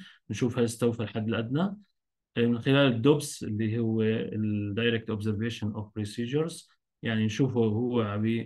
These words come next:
بيعمل إجراء أمامنا ونقيمه. والميني سي إكس هو التمرين السريري المصغر، نشوفه هو عم بيعمل، آه، بيشوف مريض،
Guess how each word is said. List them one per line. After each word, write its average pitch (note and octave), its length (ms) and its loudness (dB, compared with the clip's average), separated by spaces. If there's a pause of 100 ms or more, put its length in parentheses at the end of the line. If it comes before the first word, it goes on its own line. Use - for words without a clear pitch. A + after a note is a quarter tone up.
بيعمل B2 420 2
إجراء A#2+ 560 0 (280)
أمامنا C#3+ 800 0 (340)
ونقيمه. A#2+ 720 -2 (520)
والميني D3 320 6
سي C#3 240 2
إكس - 240 -4
هو B2 160 -4
التمرين B2 560 -2
السريري A2 800 -4 (100)
المصغر، A2 920 -2 (520)
نشوفه A2+ 400 0
هو A2+ 240 0
عم G2+ 220 -4
بيعمل، A2+ 480 -2 (200)
آه، G2+ 420 -4
بيشوف A2+ 380 -4
مريض، A#2+ 480 0